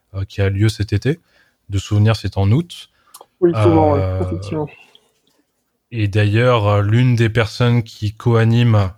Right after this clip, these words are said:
Speaker 1: euh, le, la GopherCon, euh, à Londres, de souvenir, enfin, s'il l'annule pas, ça sera Mark Bates, donc le, le fondateur du projet Buffalo.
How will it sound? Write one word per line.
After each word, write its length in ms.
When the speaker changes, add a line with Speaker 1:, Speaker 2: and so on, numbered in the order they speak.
Speaker 1:
euh, 580
le, 880
la 160
GopherCon, 680
euh, 360
à 120
Londres, 460
de 160
souvenir, 680
enfin, 120
s'il 340
l'annule 280
pas, 200
ça 140
sera 400
Mark 260
Bates, 540
donc 300
le, 240
le 140
fondateur 520
du 100
projet 280
Buffalo. 500